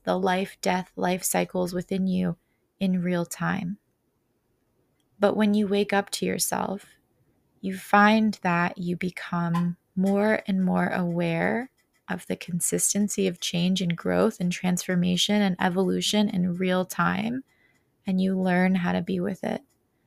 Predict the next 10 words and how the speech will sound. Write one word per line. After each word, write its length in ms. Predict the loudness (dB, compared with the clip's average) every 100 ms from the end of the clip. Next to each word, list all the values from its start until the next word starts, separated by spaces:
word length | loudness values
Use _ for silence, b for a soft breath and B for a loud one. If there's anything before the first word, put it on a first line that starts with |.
| _ _ _ _ 4
And 120 | 4
at 140 | 4
first, 400 | 6 8 8 4
it's 220 | -2 -2
difficult 560 | 0 0 0 0 -2 0
because 580 | -8 -4 0 2 0 -2 _ _ _ _ _ 0
who 180 | 4 4
you 260 | 4 2 2
are 340 | 4 6 6 4 -2
influences 800 | -2 0 2 2 0 -2 -4